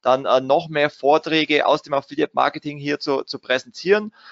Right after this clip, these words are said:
Und, ähm, ja, ich denke, das ist eine coole Sache, auch auf Webinarbasis hier einen ganzen Tag, ähm, ja, Vorträge und Präsentationen aus dem Affiliate-Bereich zu präsentieren.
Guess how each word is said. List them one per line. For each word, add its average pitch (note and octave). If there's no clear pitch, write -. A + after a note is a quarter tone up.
Und, D3
ähm, C#3+
ja, C#3
ich C3
denke, D3
das C3+
ist C3
eine C#3+
coole D3+
Sache, D3
auch C#3+
auf C3+
Webinarbasis C3+
hier C#3
einen B2+
ganzen C3+
Tag, C3
ähm, B2
ja, A#2
Vorträge D3
und C3
Präsentationen C#3
aus C3+
dem C#3
Affiliate-Bereich B2
zu -
präsentieren. F3+